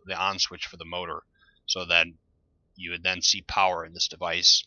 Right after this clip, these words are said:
and then the synchro motors would be active, okay? Um, and what that's doing is basically then for every movement of the inner pointer of the, of the gyro angle dials, it will then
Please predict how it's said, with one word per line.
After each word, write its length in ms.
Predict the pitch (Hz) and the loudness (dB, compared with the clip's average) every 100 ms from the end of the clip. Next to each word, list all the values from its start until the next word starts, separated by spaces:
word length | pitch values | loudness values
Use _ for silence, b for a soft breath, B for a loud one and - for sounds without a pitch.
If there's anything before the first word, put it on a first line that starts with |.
| _ _ _ _ _ | _ _ _ _ _
and 120 | 95 | -14
then 140 | 87 87 | -12 -4
the 80 | 85 | 2
synchro 380 | - 98 98 | 2 2 -6
motors 340 | 90 87 85 85 | -6 -6 -6 -10
would 120 | 82 | -12
be 200 | 82 78 | -14 0
active, 400 | 90 95 - 80 - - _ 87 | 4 2 0 -14 -14 -18 _ -12
okay? 200 | 95 90 - _ _ _ B B _ | -8 -8 -10 _ _ _ B B _
Um, 420 | 98 90 87 87 - _ _ _ _ _ _ _ _ _ - | 4 6 6 2 -12 _ _ _ _ _ _ _ _ _ -12
and 100 | 90 | -6
what 140 | 101 110 | -2 2
that's 180 | 113 - | 2 2
doing 260 | 117 107 | 0 0
is 80 | 101 | -2
basically 400 | 90 104 - 107 | 0 4 4 4
then 260 | 98 98 95 | -6 -6 -6
for 180 | - - | -10 0
every 680 | 101 110 110 110 107 101 - _ _ _ | 2 2 0 0 0 -4 -10 _ _ _
movement 600 | 98 107 113 98 98 95 - _ - | -10 -6 -6 -4 -6 -6 -10 _ -8
of 140 | 98 | -6
the 80 | 92 | -8
inner 340 | - 117 120 | -4 0 0
pointer 580 | 101 - 101 101 95 92 | -2 -6 -4 -2 -2 -4
of 180 | 92 87 | -4 -6
the, 120 | 85 - _ 92 | -8 -10 _ -16
of 100 | 85 | -2
the 60 | |
gyro 300 | 85 131 113 | 6 6 6
angle 200 | 95 92 | 2 0
dials, 540 | 90 87 90 90 - - b b _ _ | 2 4 4 4 4 2 b b _ _
it 120 | 107 101 | -6 -4
will 180 | 98 | -4
then 180 | 95 95 | -2 -2